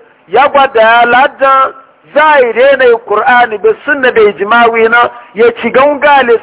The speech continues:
sunna ni kawai yi ba na ya ke ga soko da na ba, sunna da ke fata na yi wuda gwaya na, ki ke ri da shaira ni yo, na ya ke adiye ga shaira. Soko ya ga ga lillahi al-asma'ul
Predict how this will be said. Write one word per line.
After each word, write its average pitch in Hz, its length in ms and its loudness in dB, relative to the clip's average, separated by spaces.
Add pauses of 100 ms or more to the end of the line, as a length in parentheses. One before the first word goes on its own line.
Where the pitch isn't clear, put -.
sunna 240 280 -4
ni 247 140 -8
kawai 240 380 0
yi 254 60 -2
ba 254 220 0
na 247 80 0
ya 226 160 2
ke 233 320 0
ga 254 160 0
soko 262 280 0
da 262 160 0
na 240 120 0
ba, 247 300 0 (260)
sunna 254 220 -2
da 254 80 2
ke 277 180 0
fata 277 300 0
na 254 80 0
yi 247 60 0
wuda 254 300 -2
gwaya 240 280 2
na, 247 180 -2 (220)
ki 320 260 -4
ke 294 240 2
ri 302 80 -6
da 240 280 0
shaira 254 440 2
ni 208 80 -20
yo, 226 200 -6 (200)
na 349 80 -2
ya 294 160 2
ke 294 120 -2
adiye 311 440 0
ga 277 140 0 (100)
shaira. 285 460 0 (2250)
Soko 240 200 -2
ya 294 140 2
ga 233 200 0
ga 262 200 2
lillahi 254 300 0
al-asma'ul 226 680 0